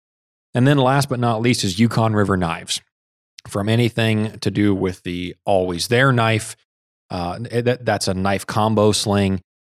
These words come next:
to the small game knife, to the hunter, those three are their flagship line.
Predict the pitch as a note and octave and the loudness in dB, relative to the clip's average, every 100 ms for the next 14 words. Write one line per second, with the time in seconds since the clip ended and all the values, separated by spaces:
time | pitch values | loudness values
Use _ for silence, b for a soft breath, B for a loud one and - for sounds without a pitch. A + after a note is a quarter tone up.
0 | _ _ _ - G2+ F2 - A#2+ C3 B2 | _ _ _ 0 0 0 -2 2 2 2
1 | A#2+ A#2 A2 A2 G#2+ - G2+ F2 - C3 | 2 2 2 2 0 -2 -6 -6 -2 0
2 | B2 A#2 G#2+ G#2+ B2+ C#3 - B2 B2 G#2 | 2 2 2 4 4 4 0 -2 2 2
3 | F#2 E2+ - G#2 G2+ G#2+ - G#2 - F2+ | 0 -4 -2 0 0 0 0 -2 -2 -6
4 | F2 E2+ | -4 -6